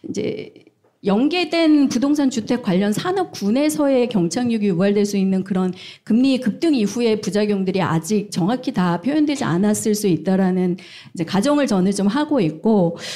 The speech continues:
실제로 금리보다도 이제 더 중요한 실질적으로 사람들이 살 수 있게 하는 구매력에 작동할 이제 소득과 관련된 경기 상황들이 지금 선행지수상으로 봤을 때 계속 후행적으로 저희가, 어,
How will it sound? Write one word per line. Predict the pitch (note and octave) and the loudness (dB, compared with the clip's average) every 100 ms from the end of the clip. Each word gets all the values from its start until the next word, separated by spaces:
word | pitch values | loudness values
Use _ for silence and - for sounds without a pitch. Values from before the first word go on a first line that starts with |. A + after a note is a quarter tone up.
| - | -12
실제로 | - D#4+ D#4 E4 D4+ C#4+ C4 A3+ G3 - - | -4 -2 0 2 2 2 2 0 -2 -10 0
금리보다도 | C#4 D#4 E4 A3+ G3+ G3+ A3 D4 | 2 4 2 2 0 0 0 0
이제 | G#3+ | 0
더 | G#3+ G#3+ | 0 0
중요한 | G#3 G3 G3+ F#3 E3 E3 | 0 0 2 2 0 -2
실질적으로 | F3 E4 F4 E4 D#4+ D4 | -4 -4 -4 -4 -2 -2
사람들이 | D#4+ E4+ D#4 C#4+ | 0 0 0 -2
살 | - G4+ | -2 -2
수 | G4+ E4 | 0 -4
있게 | C4 - B3 A3+ A#3+ | -4 -2 0 2 0
하는 | D4+ D4 C#4 | 0 0 0
구매력에 | - A3+ A#3+ A3+ A3 G#3+ G#3 | 0 0 2 0 2 2 2
작동할 | G#3 E3 E3 F#3+ G3 B3 E4+ F4 - - - - | 0 -2 -2 -2 0 0 0 -4 -16 -20 -14 -8
이제 | F3+ E3+ - - - | -4 -4 -6 -8 -14
소득과 | - G#4 G#4 F4+ | -4 -2 0 0
관련된 | C4 F#3 F#3+ G3 F#3+ | 0 2 0 0 0
경기 | F3+ E3+ G#3 | 2 0 0
상황들이 | A3 C4 C4 A3+ F3+ A#3+ D#4 F4 | -2 -2 -2 -2 -2 0 -2 -4
지금 | - F#3+ G3 | -6 -2 0
선행지수상으로 | D4+ E4+ E4 D4+ C#4 C4 A#3+ | 0 0 0 -2 -2 -2 -2
봤을 | G#3+ D#3 F#3 | -2 -2 -4
때 | F3+ F#3+ | -4 -2
계속 | E3 D#3+ F3 E3 - - _ | 0 0 -2 -4 -8 -20 _
후행적으로 | E4+ D#4+ D4+ C4+ | 0 0 2 0
저희가, | G#3 E3+ E3+ F3+ F3+ - - - - - | 0 0 0 0 -2 -4 -10 -18 -20 -20
어, | - - | -18 -18